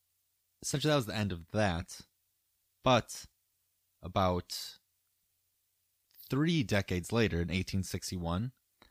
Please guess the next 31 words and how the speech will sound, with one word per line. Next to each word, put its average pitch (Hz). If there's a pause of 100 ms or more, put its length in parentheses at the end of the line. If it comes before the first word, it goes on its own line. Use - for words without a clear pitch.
(140)
the 92
French 120
actually 113
came 110
back 92
for -
more 107 (100)
to 101
invade 98
Mexico. 113 (880)
But 120 (320)
then 101
that 98
is 110
when 101
the 90
French 101
Empire 95
fell -
apart. - (840)
And 139
everyone 104 (100)
finally 92
forgot 87
about 85 (120)
Ray 104
Montel 92
and 85
his 87
pastry 85
shop 85